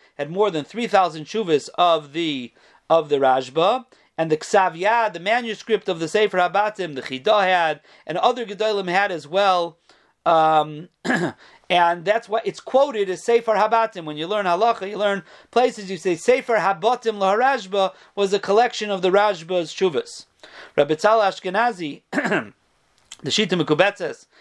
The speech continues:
in his Shuvah Siman Lamed Hey writes, "V'nei ina Hashem liyadi karav la'alpayim or la-, la'alpayim tshuvas la'Rashba." I, I, I came across close to thousand or two thousand tshuvas of the Rashba, whether he meant the Sefer Habatim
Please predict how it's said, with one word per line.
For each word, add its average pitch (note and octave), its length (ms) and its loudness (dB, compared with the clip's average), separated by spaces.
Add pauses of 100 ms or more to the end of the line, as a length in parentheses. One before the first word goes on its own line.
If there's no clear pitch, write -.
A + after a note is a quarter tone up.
(200)
in C#3 60 -6
his C3+ 120 -4
Shuvah G3+ 300 2
Siman G3+ 580 0
Lamed F3+ 300 -2
Hey G#3 160 0
writes, F#3+ 300 -2
"V'nei C#3+ 360 -8
ina C4 200 -2
Hashem F#3 300 -2
liyadi F#3+ 500 -2 (240)
karav A#3+ 280 2
la'alpayim F#3+ 920 0
or C#3 100 -2
la-, B2+ 280 0
la'alpayim G3+ 640 0
tshuvas A3+ 300 -2
la'Rashba." F#3 640 0 (260)
I, E3 220 2
I, D#3+ 320 0
I E3 80 -2
came B3+ 240 0
across A#3 480 2
close B3 360 -6
to F#3 100 -14
thousand G#3+ 440 0
or F3 60 -4
two A#3+ 180 -6
thousand G#3 460 2 (240)
tshuvas A3+ 320 2
of F3 80 -2
the F3 80 2
Rashba, F3+ 520 0
whether E3+ 240 -2
he D#3+ 100 -4
meant F3+ 200 -2
the E3 100 -4
Sefer E3 280 -2
Habatim E3 500 2